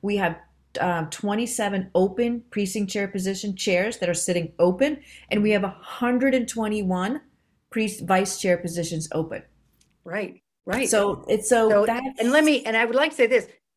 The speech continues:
Speaker 2: if people listening don't know who their precinct committee chair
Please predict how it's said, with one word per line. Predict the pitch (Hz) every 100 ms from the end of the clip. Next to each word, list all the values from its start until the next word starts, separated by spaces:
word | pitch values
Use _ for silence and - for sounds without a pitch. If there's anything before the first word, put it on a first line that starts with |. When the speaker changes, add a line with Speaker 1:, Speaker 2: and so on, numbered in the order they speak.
| _
Speaker 2:
if | 240 226 -
people | 330 349 233
listening | 240 269 254 185 180 170
don't | 214 262 247
know | 240 208
who | 226 233
their | 208
precinct | - 240 233 233 -
committee | 208 202 214
chair | - 220 208